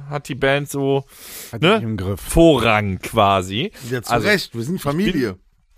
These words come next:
Speaker 1: ab Sonntag in den Niederlanden. Ich habe hier im Garten schon angegrillt und ich werde auch dort häufiger grillen. Der
Speaker 3: Der fährt
Speaker 1: Frühling ist da.
Speaker 3: kiffen.
Speaker 2: Kiffen?
Speaker 3: Hm.
Speaker 1: Nee, nee,
Speaker 2: Haben
Speaker 1: ich
Speaker 2: wir
Speaker 1: hab,
Speaker 2: doch hier.
Speaker 1: nee,
Speaker 3: Hast
Speaker 1: das ist
Speaker 3: nix
Speaker 1: nicht
Speaker 3: mehr?
Speaker 1: mein Ding. Ich
Speaker 3: Nee.
Speaker 1: sauf lieber, nee.
Speaker 3: <laughs> Ich sauf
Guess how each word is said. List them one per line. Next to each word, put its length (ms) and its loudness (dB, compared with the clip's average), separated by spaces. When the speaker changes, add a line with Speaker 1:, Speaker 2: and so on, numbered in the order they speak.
Speaker 1:
ab 220 -2
Sonntag 320 0
in 80 -6
den 120 -6
Niederlanden. 500 -4
Ich 160 -10
habe 240 0
hier 520 -2
im 160 -12
Garten 300 -10
schon 200 -14
angegrillt 480 -8
und 100 -12
ich 100 -12
werde 160 -6
auch 160 -8
dort 280 -2
häufiger 520 -4
grillen. 380 2
Der 100 0
Speaker 3:
Der 80 -2
fährt 200 -2
Speaker 1:
Frühling 240 -2
ist 260 -8
da. 80 0
Speaker 3:
kiffen. 220 -8
Speaker 2:
Kiffen? 300 -6
Speaker 3:
Hm. 160 -6
Speaker 1:
Nee, 320 4
nee, 100 -2
Speaker 2:
Haben 60 -2
Speaker 1:
ich 60 -4
Speaker 2:
wir 60 -2
Speaker 1:
hab, 60 -2
Speaker 2:
doch 40 -14
hier. 240 -2
Speaker 1:
nee, 300 0
Speaker 3:
Hast 120 0
Speaker 1:
das 20 0
ist 60 -2
Speaker 3:
nix 100 -8
Speaker 1:
nicht 80 -4
Speaker 3:
mehr? 80 0
Speaker 1:
mein 140 -2
Ding. 160 -2
Ich 80 -6
Speaker 3:
Nee. 80 -2
Speaker 1:
sauf 220 0
lieber, 300 -2
nee. 280 -6
Speaker 3:
<laughs> 140 -8
Ich 80 -14
sauf 260 -4